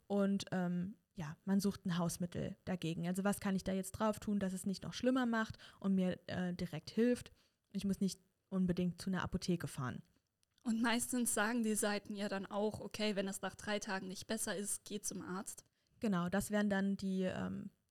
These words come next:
Speaker 1: vertrauenswürdigen Seiten, würde ich sagen. Ähm, oder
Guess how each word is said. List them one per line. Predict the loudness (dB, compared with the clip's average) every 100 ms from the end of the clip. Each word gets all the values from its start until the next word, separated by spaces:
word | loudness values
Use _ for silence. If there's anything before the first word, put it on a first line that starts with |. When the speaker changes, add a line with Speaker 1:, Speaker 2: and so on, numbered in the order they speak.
| _ -14
Speaker 1:
vertrauenswürdigen | -6 2 2 4 2 2 2 2
Seiten, | 2 0 0 0
würde | 2 2
ich | -2 -8 _
sagen. | -6 0 0 0 -2 -4 -12 -20 -12 0
Ähm, | 4 4 2 -2
oder | 2 4 6 4